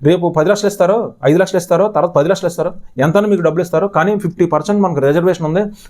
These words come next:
కానీ ఫిఫ్టీ పర్సెంట్ మనం డబ్బులు తీసుకున్నాం అంటే కట్టాలి కదా" అని కట్టండి అని చెప్పాలి కదా. కానీ వీళ్ళే ఏం చేస్తున్నారంటే డబ్బులు కట్టక్కర్లేదు అని చెప్పడం వల్ల చాలామంది ఏంటంటే లక్ష, రెండు లక్షలు తీసుకున్న వాళ్ళు అందరూ కూడా దళిత సోదరులు కానీ చాలామంది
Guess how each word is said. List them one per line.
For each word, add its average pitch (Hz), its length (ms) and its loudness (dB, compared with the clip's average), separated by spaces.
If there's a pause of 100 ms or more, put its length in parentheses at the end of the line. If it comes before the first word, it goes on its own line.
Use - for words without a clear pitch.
కానీ 175 160 2
ఫిఫ్టీ 170 280 0
పర్సెంట్ 190 340 0
మనం 175 140 0
డబ్బులు 147 260 2
తీసుకున్నాం 175 380 -2
అంటే 175 120 -4
కట్టాలి 160 320 -2
కదా" 196 300 0 (300)
అని 190 100 0
కట్టండి 220 340 0
అని 208 100 -2
చెప్పాలి 214 240 0
కదా. 214 160 0 (300)
కానీ 233 160 2
వీళ్ళే 208 340 4
ఏం 226 120 -2
చేస్తున్నారంటే 180 720 0 (460)
డబ్బులు 185 240 0
కట్టక్కర్లేదు 220 600 0 (280)
అని 170 180 0
చెప్పడం 175 240 2
వల్ల 190 160 2 (160)
చాలామంది 196 520 2
ఏంటంటే 190 580 2 (380)
లక్ష, 165 280 2
రెండు 175 360 2
లక్షలు 180 200 0
తీసుకున్న 170 300 0
వాళ్ళు 160 160 2
అందరూ 156 200 0
కూడా 151 440 0 (800)
దళిత 131 240 2
సోదరులు 160 400 0
కానీ 147 200 0 (600)
చాలామంది 151 680 2